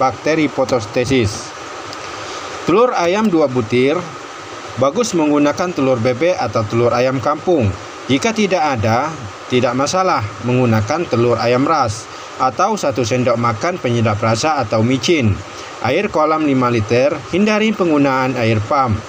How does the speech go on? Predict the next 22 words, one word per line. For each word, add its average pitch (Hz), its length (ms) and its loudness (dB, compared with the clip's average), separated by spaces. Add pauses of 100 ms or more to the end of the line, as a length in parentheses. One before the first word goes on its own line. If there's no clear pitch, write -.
Air 101 320 0
pam 160 160 2
mengandung 123 560 2
kaporit 127 480 2 (160)
yang 113 240 2
bisa 165 240 2
menghambat 147 560 0
pertumbuhan 113 560 0
bakteri. 113 640 2 (480)
Siapkan 226 560 0
botol 170 400 0
bekas, 139 640 -2
kemasan 117 480 2
air 123 320 0
mineral 151 400 2
sepuluh 117 400 0
botol 135 480 2
atau 127 400 0
media 127 400 0
penyiapan 117 560 0
transparan 123 560 0
lainnya. 143 480 2